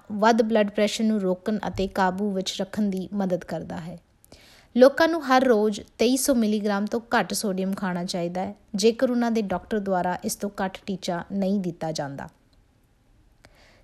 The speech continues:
ਚਿਕਨ ਅਤੇ ਚਾਵਲ ਦਾ ਸੂਪ। ਇੱਥੇ ਸ਼ੁਰੂ ਕਰੋ। ਸਰਵਿੰਗ ਆਕਾਰ, ਸਰਵਿੰਗ ਸਾਈਜ਼।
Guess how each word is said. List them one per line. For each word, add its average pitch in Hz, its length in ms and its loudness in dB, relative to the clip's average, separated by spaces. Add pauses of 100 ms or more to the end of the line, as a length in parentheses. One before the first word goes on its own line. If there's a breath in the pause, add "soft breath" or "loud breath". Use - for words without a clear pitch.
(100)
ਚਿਕਨ 285 380 2 (120)
ਅਤੇ 226 220 2
ਚਾਵਲ 196 400 0
ਦਾ 196 120 2
ਸੂਪ। - 520 -6 (420)
ਇੱਥੇ 233 240 0
ਸ਼ੁਰੂ 220 280 0
ਕਰੋ। 156 320 -6 (840 soft breath)
ਸਰਵਿੰਗ 254 580 4
ਆਕਾਰ, 180 520 0 (220)
ਸਰਵਿੰਗ 196 460 -2
ਸਾਈਜ਼। 170 400 -2